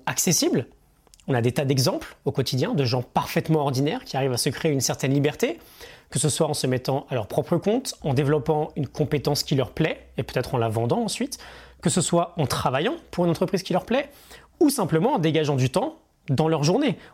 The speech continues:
On sait très bien aujourd'hui que c'est possible, et d'ailleurs on le voit bien, on vit dans une période tous ensemble là,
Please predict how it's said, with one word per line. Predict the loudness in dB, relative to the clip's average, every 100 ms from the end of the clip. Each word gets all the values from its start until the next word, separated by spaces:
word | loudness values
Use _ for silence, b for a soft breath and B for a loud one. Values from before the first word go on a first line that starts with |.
| -4
On |
sait | -2 0
très | 0 2
bien | 0 0 0
aujourd'hui | 2 4 4 2 -2
que | -4
c'est | -2 0
possible, | 0 0 2 0 0
et | 0
d'ailleurs | 2 2 2
on |
le | 2
voit | 2 0
bien, | -2 -6 B B B
on | 0 2
vit | 4 4
dans | 2
une | 0 0
période | -2 -2
tous | -6 -8
ensemble | -6 -4 -2 -2
là, | -2